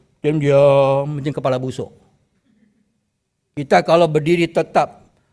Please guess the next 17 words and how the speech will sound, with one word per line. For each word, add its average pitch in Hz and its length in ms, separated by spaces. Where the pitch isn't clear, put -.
Tuhan 160 240
teriak 175 300
nama 175 260
saya, 170 320
"David 277 300
Tan," 226 180
"Yes, 214 260
Tuhan." 160 380
Ah, 127 800
pasal 143 240
kita 196 240
tak 202 140
buat 196 160
salah. 226 480
Kita 190 240
ada 202 240
salah, 226 240